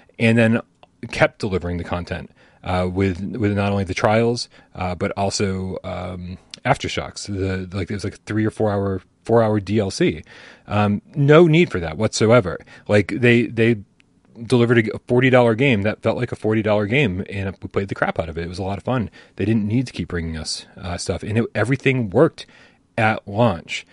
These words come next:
right? And then they just kind of, like, again, kept running with that. So lots of, lots of amazing examples here. Lots of developers out there doing it right. Uh, Twitcher, the, I didn't read this ahead of time. I'm sure I'm gonna regret that. Twitcher, uh, the, I'm sure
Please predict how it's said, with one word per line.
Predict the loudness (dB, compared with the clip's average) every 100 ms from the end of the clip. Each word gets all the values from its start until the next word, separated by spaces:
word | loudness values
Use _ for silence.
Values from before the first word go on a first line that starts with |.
| _
right? | 0 0
And | 2
then | 0
they | 0
just | -2 -6
kind | -6 -6
of, |
like, | -6 -12 -16 _ _ _ _ _ _ -8
again, | -2 -2 -2
kept | -6 -4
running | -4 -4
with | -4 -8
that. | -10 -14 -18 _
So | -4 -2 -2 -4 _ _ _ _
lots | -4 2 4 2
of, | -2 0
lots | 0 0
of | 0
amazing | 0 0 0 -2
examples | -4 -4 -6 -4 -6
here. | -6 -6
Lots | -6 -6
of | -8
developers | -6 -4 -4 -4
out | -4
there | -6
doing | -4 -6 -6
it | -4
right. | -4 -4 -8 -18 -20 -20 _ _ _ _ _ _ -20 -18 -16 -18 -6 2
Uh, | 2
Twitcher, | 4 6 6 4
the, | 2 2 2 2
I | 2
didn't | 4 4
read | 2 0
this | 0
ahead | 0 0
of |
time. | 0 -2
I'm | 0
sure | 0 2
I'm |
gonna | 2 0
regret | 0 0 0
that. | -2 -4
Twitcher, | 0 2 6
uh, | 6 4
the, | 4 4
I'm | 6 6
sure | 6 4